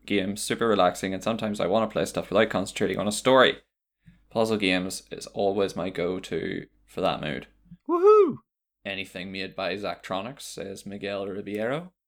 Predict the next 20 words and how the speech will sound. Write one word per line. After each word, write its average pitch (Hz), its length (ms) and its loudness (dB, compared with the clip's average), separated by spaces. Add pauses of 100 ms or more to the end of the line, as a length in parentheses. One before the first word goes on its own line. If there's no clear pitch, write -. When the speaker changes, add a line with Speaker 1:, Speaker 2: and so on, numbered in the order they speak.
(160)
Speaker 1:
Yep, 113 340 -8
yep, 120 260 -2 (220)
yep. 117 180 -8 (720)
Got 110 100 -6
a 107 60 -8
couple 107 220 -8
of - 80 -10
portals. - 560 -4 (540)
Speaker 2:
A 131 100 -4
Maat, 131 800 4 (180)
a 120 80 -10
Maat 123 460 0
says, 101 240 -10
"Space 110 320 -6
Chem," 90 400 -8 (380)
who 92 80 -16
was 82 100 -20
talking 98 260 -12
to 92 100 -10
Zachtronics, 95 480 -14